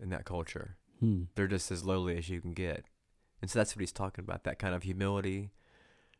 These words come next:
Speaker 1: that kind of the, the humble will be exalted.
Speaker 2: Hmm.
Speaker 1: That's the way.
Speaker 2: Yeah. I'm sort of thinking about that in the way that, um, they believe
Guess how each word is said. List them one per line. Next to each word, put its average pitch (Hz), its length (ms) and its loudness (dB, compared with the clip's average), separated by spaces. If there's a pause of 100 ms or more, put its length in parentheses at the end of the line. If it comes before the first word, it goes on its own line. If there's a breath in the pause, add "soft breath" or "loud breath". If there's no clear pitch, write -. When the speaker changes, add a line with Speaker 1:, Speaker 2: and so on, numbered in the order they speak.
(260 soft breath)
Speaker 1:
that - 180 -2
kind 92 160 2
of 87 100 0
the, 87 340 2
the 110 120 0
humble 95 320 4
will 95 80 2
be 98 140 4
exalted. 98 640 0 (560)
Speaker 2:
Hmm. 101 280 0
Speaker 1:
That's 98 200 0
the 98 100 0
way. 95 360 2 (640)
Speaker 2:
Yeah. 92 200 0 (1080 soft breath)
I'm 120 80 -4
sort 233 160 -6
of - 60 -6
thinking 117 260 4
about 104 260 6
that 101 320 2
in 104 120 2
the 98 120 2
way 101 220 4
that, 95 240 0 (1900)
um, 92 500 0 (960)
they 110 120 0
believe 101 600 2